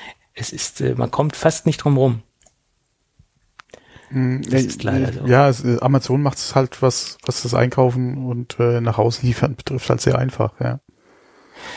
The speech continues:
Speaker 1: Amazon liefert zuverlässig im, im, im neunundneunzig Prozent der Fälle,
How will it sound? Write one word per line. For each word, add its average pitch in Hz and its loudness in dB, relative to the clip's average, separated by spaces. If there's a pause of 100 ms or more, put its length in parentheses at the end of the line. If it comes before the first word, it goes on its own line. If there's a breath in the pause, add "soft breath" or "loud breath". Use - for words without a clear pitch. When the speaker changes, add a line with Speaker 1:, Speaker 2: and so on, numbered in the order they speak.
(200 loud breath)
Speaker 1:
Amazon 139 4
liefert 131 2
zuverlässig 147 0
im, 135 2
im, 131 0
im 131 -2
neunundneunzig 135 0
Prozent 135 0
der 117 0
Fälle, 127 2